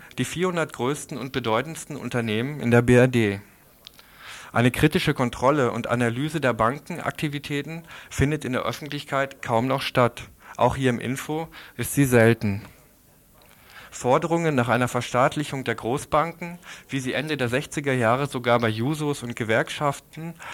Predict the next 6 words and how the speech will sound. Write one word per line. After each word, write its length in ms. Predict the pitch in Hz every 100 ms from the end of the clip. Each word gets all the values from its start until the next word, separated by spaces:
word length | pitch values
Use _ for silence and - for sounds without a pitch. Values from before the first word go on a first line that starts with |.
| -
populär 560 | - 127 127 117 120 143
waren, 440 | 143 135 160 170 165 - -
sind 260 | - 147
von 200 | - 135
der 100 | 143
Tagesordnung, 880 | 156 160 131 - 92 110 135 143 160